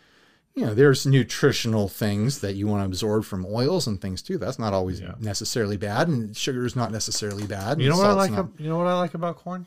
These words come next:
Speaker 1: What do you like about corn, Steve?
Speaker 2: It, it's got the juice.
Speaker 1: All right, all right. Th-, you know that trend's
Speaker 2: Yeah.
Speaker 1: over right now while we're recording this, and
Speaker 2: It's,
Speaker 1: this episode
Speaker 2: it's
Speaker 1: comes out in two and a half
Speaker 2: it's been
Speaker 1: weeks.
Speaker 2: over for, like, two weeks already.
Speaker 1: <laughs> Thank you for dating the, what if it'll,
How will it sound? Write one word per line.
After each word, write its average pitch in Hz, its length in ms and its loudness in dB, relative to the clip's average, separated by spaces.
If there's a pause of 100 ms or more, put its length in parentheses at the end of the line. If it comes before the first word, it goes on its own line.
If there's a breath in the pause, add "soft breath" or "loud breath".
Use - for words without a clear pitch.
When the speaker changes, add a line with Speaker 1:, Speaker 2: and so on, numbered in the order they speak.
(140)
Speaker 1:
What 240 140 2
do 151 60 6
you 120 80 4
like 95 100 -2
about 92 180 -6
corn, 98 320 -6
Steve? 95 520 -6 (460)
Speaker 2:
It, 127 220 -10
it's 117 240 -8 (180)
got 131 220 -2
the - 40 -8
juice. - 560 -6 (720)
Speaker 1:
All 90 80 -8
right, 123 300 -2
all 107 120 -2
right. 104 180 0
Th-, 143 140 6
you 156 160 6
know 208 80 6
that 156 160 4
trend's 170 400 4 (140)
Speaker 2:
Yeah. 151 80 10
Speaker 1:
over 175 300 10
right 151 220 8
now 151 180 8
while 127 380 8
we're 123 220 6
recording 160 440 6
this, 120 100 6
and 135 100 4
Speaker 2:
It's, 120 60 4
Speaker 1:
this 151 160 6
episode 139 280 4
Speaker 2:
it's 113 60 0
Speaker 1:
comes 151 220 6
out 151 200 6
in 117 100 2
two 143 120 4
and 123 80 6
a 104 40 6
half 98 140 4
Speaker 2:
it's 147 40 4
been 147 100 6
Speaker 1:
weeks. 139 180 4
Speaker 2:
over 135 280 4
for, - 200 -6
like, 104 320 -4
two 113 260 -4
weeks 98 320 -8 (180)
already. 104 520 2
Speaker 1:
<laughs> 180 100 2 (3000 loud breath)
Thank 139 260 6
you 139 80 6
for 127 140 2
dating 127 540 6
the, 123 120 6
what 151 320 8
if 320 100 4
it'll, 330 180 8